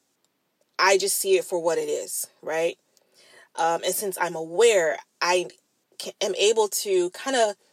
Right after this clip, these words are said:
come back around at some point and just realign myself with my peace, if that makes sense. So again, that's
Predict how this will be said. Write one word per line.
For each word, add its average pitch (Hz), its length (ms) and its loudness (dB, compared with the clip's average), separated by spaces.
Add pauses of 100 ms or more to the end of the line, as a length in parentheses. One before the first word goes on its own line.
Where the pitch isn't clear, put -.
(480)
come 254 200 -8
back 247 220 0
around 196 400 0
at 214 80 -2
some 220 200 -6
point 214 400 -4
and 175 120 -4
just - 300 -8 (280)
realign 185 640 -2
myself 170 540 -4
with 175 400 -6 (760)
my 165 280 -2
peace, - 340 -12
if 143 140 -10
that 147 200 -2
makes - 260 -8
sense. - 340 -8
So 165 400 0
again, 165 340 -4
that's 156 260 -4